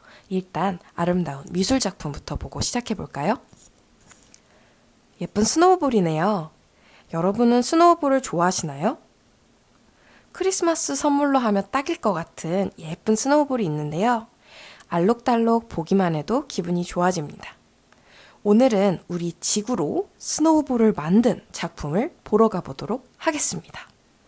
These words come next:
우와! 알록달록 예쁜데요? 그런데 어딘가 섬뜩한 기분이 듭니다.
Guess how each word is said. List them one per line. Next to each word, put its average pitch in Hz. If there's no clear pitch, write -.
우와! 294
알록달록 269
예쁜데요? 202
그런데 262
어딘가 233
섬뜩한 480
기분이 285
듭니다. 254